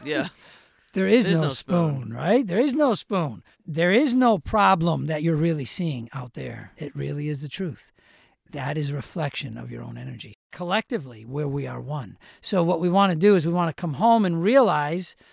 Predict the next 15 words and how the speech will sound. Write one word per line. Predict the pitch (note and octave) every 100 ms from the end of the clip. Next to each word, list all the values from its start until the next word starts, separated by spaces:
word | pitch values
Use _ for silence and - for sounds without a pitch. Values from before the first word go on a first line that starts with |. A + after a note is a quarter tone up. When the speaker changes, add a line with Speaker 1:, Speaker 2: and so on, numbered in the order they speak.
| _ _ _
Speaker 2:
that | E3+ D#3
there | F#3
is | B3
no | B3+ A#3
spoon, | - G3+ F#3 G3 A3 G#3
and | - E3
then | E3+ G#3
we | F#3+ E3
realize | G3 F#3 F3 D#3
it's | D#3+ - - -
only | F#3 G#3 F#3
ourself | D3 - - G#3+ D3+ -
that | - C3 -
bends. | A#2+ G2+ - -
Speaker 1:
Hmm. | C#3+ D3